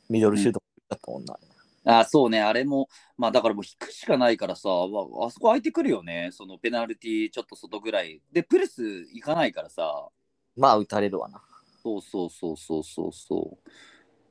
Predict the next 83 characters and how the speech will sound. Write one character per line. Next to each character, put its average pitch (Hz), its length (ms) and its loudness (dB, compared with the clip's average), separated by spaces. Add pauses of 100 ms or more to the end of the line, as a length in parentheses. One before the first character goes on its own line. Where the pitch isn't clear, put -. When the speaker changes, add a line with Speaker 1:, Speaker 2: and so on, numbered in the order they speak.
(240)
Speaker 2:
う。 87 60 2
ね。 87 320 6 (280)
で、 101 360 0
結 - 300 0
局、 151 760 6 (220)
結 131 100 -8
構 131 140 0
個 - 120 0
人 135 100 -2
的 151 120 2
に 143 60 2
は 123 80 2
ト 147 160 -2
ミ 143 180 2
ー - 20 -2
に 107 100 -2
も 85 260 -4 (120)
期 - 160 -20
待 110 140 0
し - 60 -16
て 110 80 -10
た 95 80 0
ん 85 80 -6
だ 76 100 -8
け - 80 -8
ど。 - 180 -12 (1040)
Speaker 1:
俺 120 100 4
も 117 60 4
ち 120 100 -6
ょ 113 40 -2
っ 107 40 -10
と 110 80 -4
ノ 143 200 -4
ー 185 40 -10
ス - 140 -6
ロ 208 120 0
ン 196 60 -2
ド 208 100 -2
ン 196 60 -2
ダ 190 120 6
ー 156 40 6
ビ 127 60 -2
ー、 - 20 -6
ち 127 60 2
ょ - 20 -2
っ 101 40 -6
と - 80 -18
途 214 180 -8
中 214 60 -4
で、 185 400 0
ち - 80 -14
ょ - 20 -8
っ - 20 -8
と 113 80 0
も 107 100 0
う 104 40 0
眠 123 280 0
く - 80 -4
な 202 80 4
っ - 40 -2
ち - 60 0
ゃ 127 40 6
っ - 20 -2
て 117 60 -4
寝 104 160 2
ち - 60 -2
ゃ 175 40 4
っ - 60 -2
た - 120 2
ん 160 40 0
だ 117 80 2
け 95 100 4
ど。 87 220 0 (360)
Speaker 2:
<laughs> 277 380 2
マ 160 140 -2
ジ - 220 -10
で？ 95 200 -10 (140)
Speaker 1:
冨 175 180 4
安 101 720 4
出 123 120 2
た？ - 180 6
Speaker 2:
<laughs> - 0 -
い - 20 -4